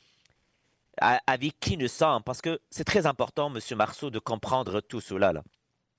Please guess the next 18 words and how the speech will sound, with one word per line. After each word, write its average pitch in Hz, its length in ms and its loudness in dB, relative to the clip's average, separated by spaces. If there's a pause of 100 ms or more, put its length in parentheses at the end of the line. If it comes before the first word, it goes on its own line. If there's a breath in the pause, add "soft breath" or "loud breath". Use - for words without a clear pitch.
(1400 soft breath)
Le 147 140 0
jour 175 300 0
du 131 100 0
dépôt 139 380 4
du 113 120 0
rapport 131 600 2
du 98 100 -10
vérificateur 123 640 0
général, 107 540 0
je 107 160 -6
fais, 127 180 -6
fais-, 123 240 -6
je 123 240 0
faisais 131 400 2
face 143 260 0
à 120 80 4
une 107 220 -4
meute 107 600 -2